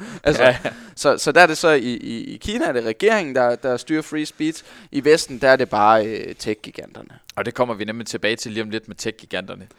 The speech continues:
Speaker 2: Fordi de spørgsmål, man kan stille sig selv, det er, kan Jack Ma i virkeligheden holde ud, øh, som den lille ildre mink, han lidt ligner, og være, <laughs> øh, være i Kina? Rejser han ud af Kina?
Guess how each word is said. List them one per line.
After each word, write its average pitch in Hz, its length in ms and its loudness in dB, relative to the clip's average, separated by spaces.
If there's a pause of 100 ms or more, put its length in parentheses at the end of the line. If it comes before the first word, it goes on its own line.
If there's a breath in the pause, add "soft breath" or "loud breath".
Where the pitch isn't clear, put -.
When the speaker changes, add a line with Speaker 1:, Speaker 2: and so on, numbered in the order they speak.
(280 soft breath)
Speaker 2:
Fordi 143 300 -10
de 180 160 -8
spørgsmål, 151 500 -2
man 104 160 -8
kan 120 120 -18
stille 147 240 -6
sig 127 120 -12
selv, 151 280 -2
det 117 140 -4
er, 110 200 0 (340)
kan 127 160 -4 (100)
Jack 127 180 -6
Ma 156 320 -2
i 135 80 -10
virkeligheden 127 600 -4
holde 120 360 -6
ud, 165 200 -8 (260)
øh, 110 180 -2
som 123 300 -10
den 135 180 -2
lille 123 420 -8 (160)
ildre 135 360 -8
mink, 127 320 -10
han 117 180 -6
lidt 120 220 -10
ligner, 135 320 -8 (640 loud breath)
og 123 180 0
være, 156 320 8 (100)
<laughs> 143 100 -4
øh, 127 420 -2
være 165 340 2
i 139 60 -10
Kina? 151 400 -10 (180)
Rejser 120 280 2
han 120 160 -12
ud 165 160 -8
af 131 140 -8
Kina? 139 320 -10